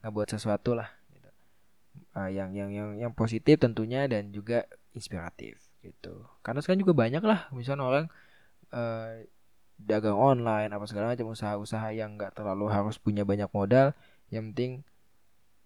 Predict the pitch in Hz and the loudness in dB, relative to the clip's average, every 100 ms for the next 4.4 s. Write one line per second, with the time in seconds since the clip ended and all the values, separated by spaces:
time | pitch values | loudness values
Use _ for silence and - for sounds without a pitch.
0 | _ _ - 156 156 165 - 143 131 - | _ _ 6 8 12 10 8 0 0 4
1 | 151 139 117 135 135 104 82 85 87 _ | 6 6 2 -2 -4 -10 -14 -16 -16 _
2 | _ - 80 78 80 104 - - - 160 | _ -14 -12 -10 -14 -18 -20 -16 0 0
3 | 180 - _ - _ _ - 120 131 143 | 0 -6 _ -20 _ _ -4 4 6 6
4 | 127 127 156 | 6 4 4